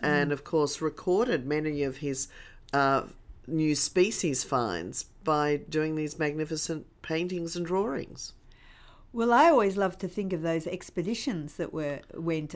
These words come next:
Speaker 2: o-, out exploring new, new territories, and of course there was always the artist and there was always the botanist, and their works sort of came to, came together. And I mean, I look,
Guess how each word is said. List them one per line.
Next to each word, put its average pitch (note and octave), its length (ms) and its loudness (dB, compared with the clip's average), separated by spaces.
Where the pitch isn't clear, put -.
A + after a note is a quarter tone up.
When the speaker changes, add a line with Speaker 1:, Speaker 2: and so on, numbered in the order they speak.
Speaker 2:
o-, D#3 180 -6
out D#3+ 360 -4
exploring F3 720 0
new, D#3 380 -2
new F3 320 0
territories, E3+ 800 -2
and E3 240 -4
of D#3+ 100 -6
course E3+ 240 -2
there F3 140 -2
was E3 120 0
always E3+ 280 0
the D#3 160 -2
artist D3 520 -6
and D3+ 120 -8
there D3+ 80 -6
was D3 140 -8
always D3 240 -6
the D3+ 100 -10
botanist, - 640 -6
and E3+ 240 0
their E3 220 4
works E3+ 540 -2
sort F3+ 260 -6
of D#3+ 100 -10
came E3 300 0
to, - 100 -14
came E3+ 280 -2
together. F3+ 460 0
And D#3 140 -2
I D#3+ 80 0
mean, D#3+ 180 -2
I D#3+ 140 0
look, D#3+ 220 -2